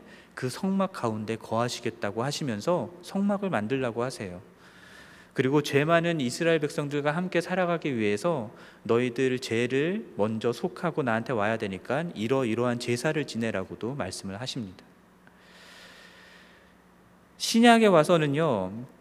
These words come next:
심지어는 하나님이신 예수 그리스도께서 우리와 함께 거하시기 위해서 인간의 몸을 입고 오세요. 이해가 되십니까? 어. 그리고 우리와 함께 사셨어요.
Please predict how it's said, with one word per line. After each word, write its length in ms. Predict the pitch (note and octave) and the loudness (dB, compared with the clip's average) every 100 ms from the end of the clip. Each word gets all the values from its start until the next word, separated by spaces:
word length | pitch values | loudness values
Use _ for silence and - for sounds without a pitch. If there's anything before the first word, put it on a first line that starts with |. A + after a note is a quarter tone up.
| - - | -20 -6
심지어는 680 | - G#3+ G#3+ G#3+ G3+ G3 | 0 0 2 4 4 4
하나님이신 800 | G3+ A#3+ B3+ B3 A3+ A3 G#3+ G3+ | 0 2 4 6 6 4 2 2
예수 360 | D3 C3 C3+ F#3+ | 4 4 2 -2
그리스도께서 1040 | - D#3 D#3 E3+ - C#3+ D#3 E3+ G#2+ F#2+ A#2 - - - | 0 -2 -2 -4 0 0 2 0 -2 -8 -16 -20 -20 -6
우리와 400 | C3+ D3 F3+ F#3 | 0 2 6 6
함께 380 | F#3 A3+ A3 A3 | 4 0 2 0
거하시기 600 | G3 D3 D#3 D3+ D#3 C#3+ | 2 0 0 0 -6 -2
위해서 240 | B2 B2 | -2 0
인간의 460 | D3+ D3 A3 A#3 A3+ | -2 0 0 2 2
몸을 300 | G3 E3+ E3+ | 2 2 0
입고 260 | D3 - A2 | 0 0 0
오세요. 360 | G2 E2 E2 - - - - - _ _ - - - _ - _ - - - | 0 -8 -12 -16 -20 -20 -20 -20 _ _ -20 -20 -20 _ -20 _ -20 -20 -12
이해가 340 | A2+ C3 E3 G3 | -2 0 2 2
되십니까? 600 | A#2 - A#2+ F#2 - D3 - - | 0 -2 -8 -8 -12 -14 -18 -20
어. 180 | - A2 A#2+ - _ - - - - - - - - | -18 -18 -20 -20 _ -20 -20 -20 -20 -20 -20 -20 2
그리고 260 | F3 F#3+ | 4 6
우리와 280 | E3+ F3+ G3 | 4 8 8
함께 400 | G3 A#3 - G3+ | 8 0 0 -2
사셨어요. 680 | F#3 - F3+ - - F2 | -2 -6 -4 -6 -6 -8